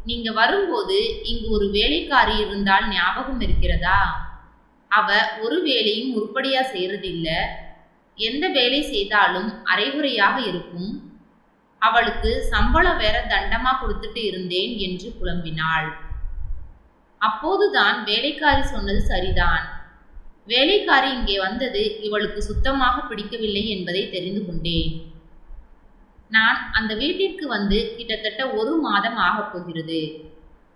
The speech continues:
ஆனால், ஒரு நாள் கூட என் மகன் என்னிடம் சகஜமாக பேசியது கிடையாது. எப்போதாவது "சாப்பிட்டீங்களா?"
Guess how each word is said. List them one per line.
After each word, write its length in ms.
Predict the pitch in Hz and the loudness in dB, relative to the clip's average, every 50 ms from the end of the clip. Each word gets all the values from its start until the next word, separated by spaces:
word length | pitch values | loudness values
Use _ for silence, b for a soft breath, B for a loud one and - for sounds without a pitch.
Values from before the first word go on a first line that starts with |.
| _ _ _ _ | _ _ _ _
ஆனால், 460 | 190 202 208 202 190 180 202 240 202 - - - - - - - - _ - | 2 2 4 4 4 2 2 2 0 -4 -8 -14 -18 -20 -20 -20 -18 _ -6
ஒரு 280 | 208 226 254 294 403 415 | -2 0 0 2 4 4
நாள் 380 | 403 320 254 254 262 - - - | 4 6 6 4 4 2 0 -4
கூட 440 | 233 214 196 190 202 220 220 - - | -4 -4 -2 0 0 -2 -2 -4 -6
என் 220 | 208 202 202 202 | -6 -4 -4 -2
மகன் 400 | 196 196 185 185 - 240 254 262 | -2 -2 -2 -2 -2 -4 -4 -2
என்னிடம் 480 | - - 202 196 202 202 196 214 233 277 | -4 -4 -2 -2 0 0 0 0 -2 -4
சகஜமாக 800 | - - 214 180 185 202 202 196 254 240 214 202 202 202 - - | -4 -4 -4 -4 -2 -2 -4 -4 -2 2 2 2 2 0 -2 -4
பேசியது 500 | 190 180 180 - - - 202 196 208 214 - | -2 0 0 0 0 0 2 2 2 2 2
கிடையாது. 760 | 190 185 170 156 160 160 156 160 - 165 165 160 156 151 156 - - - - - - - - - - - - - - - - - - - - - | 2 2 2 0 0 -2 -2 -2 -2 -2 -2 -2 -2 -2 -4 -4 -2 -2 0 -2 0 2 0 0 0 -2 -4 -6 -10 -14 -14 -18 -18 -16 -8 -6
எப்போதாவது 960 | 196 208 202 - 269 285 262 240 240 220 214 208 202 185 190 202 214 208 - - | -6 -6 -4 -2 0 0 2 4 4 4 4 2 -2 -2 -2 -2 -2 -2 -4 -2
"சாப்பிட்டீங்களா?" 720 | - 220 226 285 330 - - 339 311 269 220 190 185 190 | 2 2 2 2 2 -2 -4 -6 -6 -4 0 4 4 6